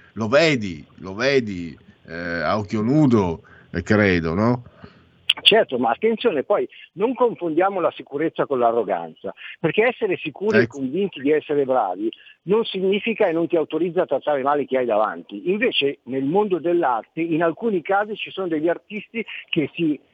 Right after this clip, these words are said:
Speaker 2: erigo-, si, si sa-, salgono sul piedistallo e osservano gli altri come se fossero loro i detentori della, del-, de-, de-, dell'arte suprema. Tu puoi essere bravo e convinto di te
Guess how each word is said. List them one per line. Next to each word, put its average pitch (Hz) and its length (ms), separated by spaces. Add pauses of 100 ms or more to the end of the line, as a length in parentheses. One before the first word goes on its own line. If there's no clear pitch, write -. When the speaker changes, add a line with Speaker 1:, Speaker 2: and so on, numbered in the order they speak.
(220)
Speaker 2:
erigo-, 180 460
si, 139 340
si 147 160
sa-, 170 240
salgono 196 320
sul 165 180
piedistallo 233 760
e 175 120
osservano 185 680
gli 190 120
altri 214 360
come 175 220
se 156 140
fossero 175 480
loro 180 400 (260)
i 151 100
detentori 165 840
della, 127 800
del-, 117 460
de-, 120 720
de-, 131 160
dell'arte 147 540
suprema. 113 640 (400)
Tu 277 140
puoi 165 240
essere 185 320
bravo 170 280
e 120 40
convinto 147 400
di 131 100
te 151 140